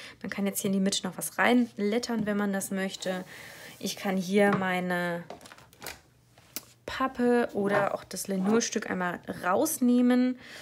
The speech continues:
Ne, das muss jetzt hier noch, äh, weiterhin, äh, ein bisschen antrocknen. Man kann jetzt tatsächlich nach der Bedienungsanleitung zum Fixieren, wie gesagt, in den Backofen tun, so wie es auf der Anleitung draufsteht. Und dann kann man es tatsächlich bis vierzig Grad auch waschen.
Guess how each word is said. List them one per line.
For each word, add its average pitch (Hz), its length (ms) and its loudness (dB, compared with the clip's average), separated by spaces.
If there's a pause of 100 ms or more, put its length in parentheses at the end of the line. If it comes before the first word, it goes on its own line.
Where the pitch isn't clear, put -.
(200)
Ne, 220 140 6
das 233 120 0
muss 220 140 0
jetzt 220 180 -4
hier 226 160 2
noch, 214 220 2 (300)
äh, 190 160 -2
weiterhin, 247 480 4
äh, 202 160 0
ein 202 100 0
bisschen 202 240 -2
antrocknen. 262 640 2 (200)
Man 214 140 2
kann 247 440 4
jetzt 269 260 2
tatsächlich 254 640 2
nach 214 180 4
der 220 140 2
Bedienungsanleitung 247 1080 0
zum 254 180 -2
Fixieren, 233 520 -2
wie 220 80 -2
gesagt, 208 260 0
in - 140 -4
den 190 160 -4
Backofen 254 600 -4
tun, 330 280 -2 (400)
so 233 160 0
wie - 20 2
es 233 100 -2
auf - 120 -2
der - 160 -2
Anleitung 294 340 0
draufsteht. 233 600 0
Und 202 280 -2
dann 220 220 4
kann 226 180 -4
man 208 160 -2
es 196 140 -6
tatsächlich 190 500 -6
bis 196 220 -6
vierzig 202 480 -6
Grad 180 400 -6
auch - 260 -6
waschen. 254 480 0